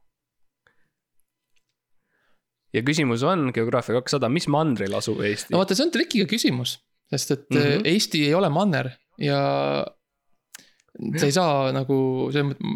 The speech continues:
Speaker 2: ma ei saa sellest küsimusest aru üldse. Et nagu, mis mandril Eesti asub, Eesti pole manner, Eesti on, äh, Eesti on, äh, vabade inimeste liit.
Speaker 1: Mm.
Speaker 2: Nii et, äh,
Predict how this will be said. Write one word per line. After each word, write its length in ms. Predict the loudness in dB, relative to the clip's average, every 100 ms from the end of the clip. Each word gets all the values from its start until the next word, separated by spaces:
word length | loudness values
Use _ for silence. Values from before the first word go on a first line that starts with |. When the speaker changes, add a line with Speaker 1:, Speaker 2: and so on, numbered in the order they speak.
| -2
Speaker 2:
ma 80 | 0
ei 40 |
saa 100 | 0
sellest 140 | 0
küsimusest 300 | -2 -2 0
aru 160 | 0 0
üldse. 240 | -2 -8 -10 _ _ _ -8
Et 140 | -4 -2
nagu, 240 | 0 0 0 -2 -6 -12
mis 240 | -8 -6 0
mandril 360 | 0 2 0 -2
Eesti 180 | -2 -2
asub, 200 | 0 -2
Eesti 220 | -2 -2
pole 180 | 0 2
manner, 340 | 2 2 2
Eesti 380 | 0 -2 -2 0
on, 280 | 0 -2 -4
äh, 380 | -2 -2 -4 -8 _ _ _ _ _ -6
Eesti 320 | -4 -2 -2
on, 280 | 0 -2 -2
äh, 580 | -2 0 0 0 0 -2 -4 -2
vabade 400 | 0 2 2 2 2 2
inimeste 400 | 2 0 0 2
liit. 360 | 2 0 -10 -14 _ _ _ _ _ _ _ _ -6
Speaker 1:
Mm. 240 | -2 -2 -4 _
Speaker 2:
Nii 140 | -2 -2
et, 260 | -4 -4 0
äh, 260 | 2 0